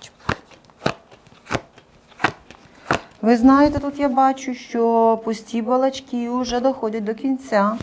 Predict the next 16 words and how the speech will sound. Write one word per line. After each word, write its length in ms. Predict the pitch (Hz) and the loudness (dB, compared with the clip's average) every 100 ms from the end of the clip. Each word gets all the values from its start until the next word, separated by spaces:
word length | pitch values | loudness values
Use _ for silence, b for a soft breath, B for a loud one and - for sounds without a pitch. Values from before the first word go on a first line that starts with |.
| B B B B | B B B B
Тут 200 | 214 226 | 0 4
я 120 | 285 | 6
бачу 440 | 226 220 226 226 202 | 6 6 4 2 0
різкі 440 | 190 190 - 220 | 0 -4 -10 -8
дії, 560 | 202 180 185 165 185 220 | -6 -4 -4 -4 -4 -4
причому 500 | 185 175 202 190 185 | -2 -2 0 4 4
агресивні 800 | - 165 190 190 202 180 156 151 | 4 0 -4 -4 0 0 0 -4
дії 360 | 139 160 156 139 | -8 -10 -8 -8
Трампа 540 | 165 156 139 151 180 | 2 4 4 0 -4
в 60 | 175 | -6
сторону 520 | - 170 156 139 143 | -6 -4 -2 -2 0
Рашки 580 | 175 135 135 - 180 208 247 - - - - - - - - - _ - - B B B | 2 2 0 -6 -6 -4 -8 -16 -18 -16 -12 -14 -16 -16 -14 -14 _ -20 -20 B B B
уже 540 | 208 165 202 190 196 | 4 6 6 6 6
в 80 | 214 | 4
вересні 560 | 196 170 180 185 202 196 | 2 4 2 -2 -4 -2
місяці. 600 | 196 - 160 - 156 | -4 -4 -8 -8 -6